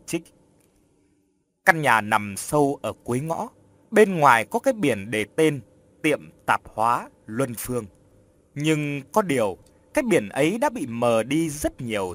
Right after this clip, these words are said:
theo năm tháng. Có thể trước đây, ở đây cũng đã là một nơi tấp nập sầm uất, nhưng không hiểu tại sao,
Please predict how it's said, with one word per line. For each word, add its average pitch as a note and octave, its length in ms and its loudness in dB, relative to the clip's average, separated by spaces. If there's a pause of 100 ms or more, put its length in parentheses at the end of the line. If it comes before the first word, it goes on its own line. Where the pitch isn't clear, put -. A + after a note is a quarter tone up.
theo C3 140 0
năm A#2+ 260 -4
tháng. B2+ 280 -6 (840)
Có B3+ 80 4
thể G#2+ 540 -2
trước C4 180 -4
đây, D3 280 2 (400)
ở D#3+ 100 0
đây G#3+ 240 4
cũng A#3 220 -4
đã C4 120 2
là F#3+ 120 2
một A#2 240 -2
nơi F3+ 400 4 (140)
tấp - 100 0 (100)
nập A#2 260 -4
sầm F#2+ 320 -8
uất, G3+ 180 -2 (480)
nhưng D#3 340 -2
không G3 180 -6
hiểu C3 240 -6
tại A2+ 180 -4
sao, C3+ 380 -2